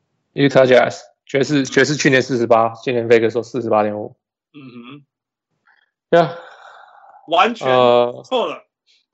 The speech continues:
Speaker 2: 五十三，
Speaker 1: 完全错。
Speaker 2: 我直接喊。
Speaker 1: 五十三？
Speaker 2: Yep.
Speaker 1: 你抄我的欸。
Speaker 2: Oh, really?五十四。
Speaker 1: 没有啦，我是，我是说，我是说五十四啦。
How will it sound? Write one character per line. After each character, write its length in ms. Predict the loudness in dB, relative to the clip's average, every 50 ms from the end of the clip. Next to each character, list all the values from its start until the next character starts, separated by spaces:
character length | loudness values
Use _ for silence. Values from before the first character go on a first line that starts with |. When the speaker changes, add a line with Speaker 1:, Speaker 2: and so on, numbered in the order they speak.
| _ _ _ _ -16
Speaker 2:
五 120 | -14 -12
十 120 | -10 -10 -12
三， 260 | -10 -6 -4 -2 0
Speaker 1:
完 80 | 2
全 160 | 2 2 2 0
错。 280 | 0 0 2 2 2
Speaker 2:
我 40 | 2
直 60 | -2
接 40 | -6
喊。 240 | -8 -8 -10 -12 -14 _ _ _ _ _ _ _ -20 -20 -20 -20 _ -20 -20 -20 _ _ _ _ _ _ _ _ _ _ _ _ _ _ _ _
Speaker 1:
五 220 | -8 -4 -2 -2 0
十 120 | 0 0
三？ 280 | 2 4 4 4 4 2 -2 -6 -8 -16 _ _ _ _
Speaker 2:
Yep. 280 | -14 -8 -6 -6 -6 -8 _ _ _ _ _ _ _ _ _ _ _ _ _ _ _ _ _ -14
Speaker 1:
你 80 | -14
抄 240 | -10 -4 0 2 4 6
我 220 | 6 4 4 2
的 200 | 0 0 -4 -6
欸。 160 | -10 -14 _ _ _ _ _ _ _ _ _ _ _ _ _ _
Speaker 2:
Oh, 160 | -18 -14 -14
really? 500 | -10 -8 -8 -8 -8 -8 -8 -8 -10 -12 _ _ _
五 160 | -14 -10 -8
十 100 | -6 -6
四。 220 | -8 -8 -10 -4 0
Speaker 1:
没 80 | 2 4
有 160 | 6 6 6
啦， 100 | 6 4
我 140 | 4 2 0
是， 140 | 0 -2 2
我 140 | 2 2 2
是 80 | 2
说， 180 | 4 2 4 4
我 100 | 4 2
是 120 | 2 2
说 180 | 2 2 2 2
五 60 | 0
十 100 | -2 -8
四 220 | -10 -8 -10 -10
啦。 160 | -8 -10 -12